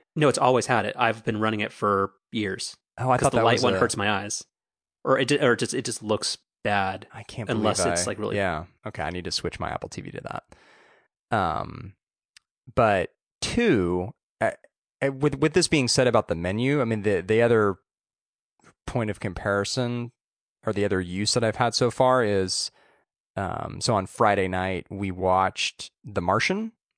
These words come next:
Speaker 2: That's the one, one iTunes purchase I have that had been upgraded to four K H D R right away.
Speaker 1: The potato movie, yeah.
Speaker 2: Uh-huh. And, I mean, that, that looked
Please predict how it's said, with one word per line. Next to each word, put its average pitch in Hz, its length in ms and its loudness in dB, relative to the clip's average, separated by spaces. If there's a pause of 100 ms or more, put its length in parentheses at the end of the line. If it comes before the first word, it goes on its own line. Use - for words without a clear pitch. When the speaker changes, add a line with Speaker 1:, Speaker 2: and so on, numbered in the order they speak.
(180)
Speaker 2:
That's - 220 -8
the 104 100 -2
one, 95 640 -4
one 131 160 2
iTunes 110 440 0
purchase 113 360 -2
I 104 100 2
have 101 460 2
that 98 400 2
had 101 240 -8
been 98 200 -2
upgraded 95 500 -2
to 92 120 -2
four 104 280 -2
K - 180 -6
H 95 240 -8
D 85 140 -6
R 92 360 0 (320)
right 104 180 2
away. 120 400 0 (600)
Speaker 1:
The 139 60 -14
potato 147 240 -4
movie, 107 240 -6
yeah. 117 160 -6 (280)
Speaker 2:
Uh-huh. 127 280 -2 (880)
And, 110 480 0 (180)
I 113 60 -14
mean, 104 180 -4
that, 143 380 4
that 131 260 2
looked 107 640 -2